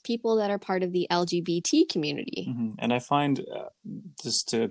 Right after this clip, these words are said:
Speaker 2: kind of pose this question to you, Sheikh, um, is that Muslims in general are very confused about this topic.
Speaker 1: Yeah,
Speaker 2: That,
Speaker 1: they are.
Speaker 2: and, and that's why we had a bit of a discussion before, because I was confused about it. Um, and so I think kind of the first question I would like to address is maybe if we could just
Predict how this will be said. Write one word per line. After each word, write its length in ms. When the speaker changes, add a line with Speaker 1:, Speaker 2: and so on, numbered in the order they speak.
Speaker 2:
kind 160
of 60
pose 180
this 140
question 340
to 140
you, 120
Sheikh, 320
um, 260
is 180
that 140
Muslims 520
in 120
general 420
are 120
very 280
confused 600
about 240
this 180
topic. 480
Speaker 1:
Yeah, 300
Speaker 2:
That, 40
Speaker 1:
they 100
are. 140
Speaker 2:
and, 260
and 120
that's 200
why 100
we 140
had 100
a 60
bit 100
of 60
a 140
discussion 440
before, 560
because 240
I 100
was 160
confused 500
about 240
it. 140
Um, 280
and 380
so 160
I 60
think 340
kind 160
of 80
the 200
first 180
question 320
I 60
would 160
like 100
to 100
address 320
is 140
maybe 180
if 100
we 140
could 80
just 280